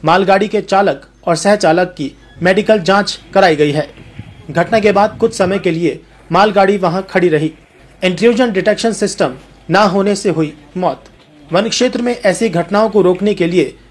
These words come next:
इंट्रूजन डिटेक्शन सिस्टम यानी आईडीएस लगाए गए हैं। ये सिस्टम हाथियों को रेलगाड़ियों से होने वाली दुर्घटनाओं से बचाती है। अधिकारी ने पीटीआई भाषा को बताया कि आईडीएस अलीपुरद्वार रेलवे डिवीजन के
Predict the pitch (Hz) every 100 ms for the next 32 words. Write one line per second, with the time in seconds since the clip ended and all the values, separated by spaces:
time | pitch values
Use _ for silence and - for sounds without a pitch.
0 | _ - 185 208 220 240 185 202 196 214
1 | - 202 - 139 135 - _ - 185 196
2 | 180 208 226 233 185 175 180 156 143 156
3 | - _ _ _ 170 175 220 240 247 -
4 | _ _ - 185 240 247 247 240 196 190
5 | 185 202 208 226 156 190 208 170 170 135
6 | - _ - 170 185 185 226 233 220 165
7 | 156 151 160 151 - _ _ _ _ -
8 | 170 196 214 233 240 247 214 214 226 165
9 | 165 208 202 156 160 185 135 - - _
10 | _ _ - 190 190 214 233 247 - 202
11 | 214 220 175 208 226 185 214 226 185 175
12 | 175 196 180 139